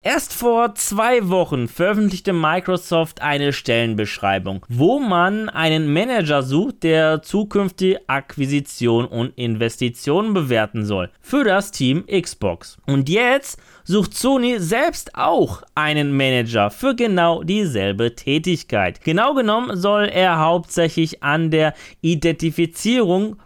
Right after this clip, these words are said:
potenzieller zukünftiger Akquisitionen und Investitionsziele beteiligt sein. Die beiden Stellenausschreibungen deuten definitiv darauf hin,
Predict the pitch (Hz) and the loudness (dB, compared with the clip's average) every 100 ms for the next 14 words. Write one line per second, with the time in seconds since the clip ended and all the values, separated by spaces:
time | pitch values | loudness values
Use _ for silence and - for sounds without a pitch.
0 | - 233 254 220 214 202 180 175 165 - | -4 -2 0 0 -2 2 4 4 2 -2
1 | - 180 180 165 160 - 151 160 - 135 | 0 0 2 -2 0 -2 0 0 0 -4
2 | - - 135 139 - 127 120 120 123 - | -4 -4 -2 -2 -2 0 2 2 -2 -6
3 | - - 185 208 - 151 147 151 - 156 | -10 0 0 0 -2 -2 0 0 -2 -4
4 | - 175 214 240 - - 160 135 120 135 | -2 0 2 0 -2 -2 0 2 0 -2
5 | - 107 95 92 - 95 80 - - 139 | -2 -2 -2 -4 -4 -4 -4 -8 -2 0
6 | 143 175 254 - 247 269 254 233 240 226 | 0 0 -2 0 0 2 0 0 0 0
7 | 233 233 190 190 190 190 175 190 220 226 | 0 0 0 2 0 0 -2 0 -2 -2
8 | 208 202 190 - 175 165 160 170 165 | 0 0 -2 2 2 4 2 0 -2